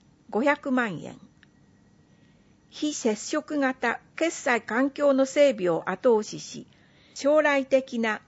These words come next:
経済活動の生産性向上を目指すため、市内に事業所を有する法人や、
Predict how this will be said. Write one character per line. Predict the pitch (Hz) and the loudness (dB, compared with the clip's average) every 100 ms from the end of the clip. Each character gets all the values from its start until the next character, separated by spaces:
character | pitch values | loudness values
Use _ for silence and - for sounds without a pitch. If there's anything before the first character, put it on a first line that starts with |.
| - | -2
経 | 277 294 | 6 8
済 | 294 294 285 | 8 0 0
活 | 277 277 220 | -2 -2 -2
動 | 190 175 | -2 0
の | 160 160 240 _ - | -2 -8 -10 _ -10
生 | - 269 311 | 4 4 4
産 | - 285 | 0 -2
性 | 277 - 262 | 0 2 2
向 | 233 - 285 294 | 2 4 6 6
上 | 277 269 269 | 6 6 8
を | 254 240 - - | 6 2 -2 -6
目 | |
指 | 214 226 | -2 -4
す | 233 - | -4 -8
た | 165 | -8
め、 | 156 - _ - _ _ 190 202 - | -8 -12 _ -20 _ _ -20 -20 -18
市 | - 302 | -8 -4
内 | 311 285 247 | -2 0 0
に | 180 175 | -2 -8
事 | 196 208 | -10 -6
業 | 285 311 | -4 -4
所 | 311 277 240 | -2 2 2
を | |
有 | 196 240 277 | 2 0 -2
す | 262 | -4
る | 196 | -6
法 | - 208 208 | -2 0 0
人 | 175 185 175 | -4 -8 -8
や、 | 170 | -8